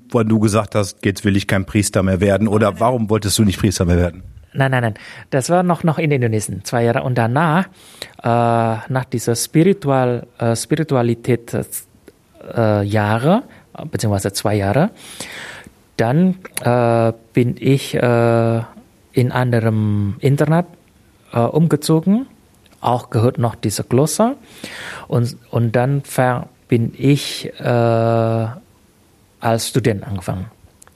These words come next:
Speaker 2: Das heißt, mh, ich habe Philosophie und Theologie studiert,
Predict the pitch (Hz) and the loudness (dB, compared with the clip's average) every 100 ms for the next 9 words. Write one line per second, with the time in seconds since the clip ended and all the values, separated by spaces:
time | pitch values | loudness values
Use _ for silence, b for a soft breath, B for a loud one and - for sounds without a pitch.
0 | - - _ _ _ _ _ - 92 107 | -20 -20 _ _ _ _ _ -8 -4 0
1 | 117 143 - B B B B B B B | 0 0 -4 B B B B B B B
2 | B - 135 131 131 131 127 120 - 120 | B -2 2 4 4 2 0 -2 0 0
3 | 110 110 107 104 104 101 - - 117 120 | 2 2 4 2 0 -2 -6 0 0 2
4 | 143 123 - 170 196 220 B B - 113 | 0 -2 2 4 4 0 B B -4 -2
5 | 110 113 107 104 135 170 196 - 147 170 | 0 0 0 0 2 2 0 -4 -6 0
6 | 185 | 0